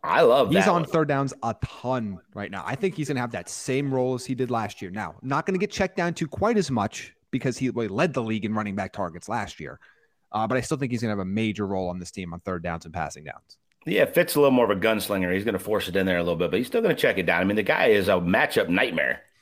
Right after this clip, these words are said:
Speaker 1: One-on-one, you can't cover him with a linebacker. I mean, I, I love that one. I think Antonio Gibson will be more involved in the passing game, but I think they're gonna do it a lot more first and second down. And, of course, Jamie's gonna go to McKissick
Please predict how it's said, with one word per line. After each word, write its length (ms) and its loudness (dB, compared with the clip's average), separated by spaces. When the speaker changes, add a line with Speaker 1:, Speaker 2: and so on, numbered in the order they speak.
Speaker 1:
One-on-one, 600 4
you 80 0
can't 220 0
cover 200 2
him 80 2
with 120 0
a 40 0
linebacker. 680 0
I 40 0
mean, 80 0
I, 60 0
I 20 2
love 300 0
that 180 0
one. 160 -8
I 20 -14
think 140 0
Antonio 420 4
Gibson 380 2
will 160 2
be 460 -2
more 220 0
involved 340 4
in 80 -4
the 60 2
passing 260 0
game, 200 0
but 80 2
I 20 6
think 80 4
they're 100 4
gonna 120 4
do 80 6
it 60 4
a 20 2
lot 160 4
more 180 4
first 220 2
and 80 -8
second 240 2
down. 220 2
And, 120 4
of 180 2
course, 260 6
Jamie's 320 4
gonna 180 2
go 120 6
to 80 4
McKissick 540 0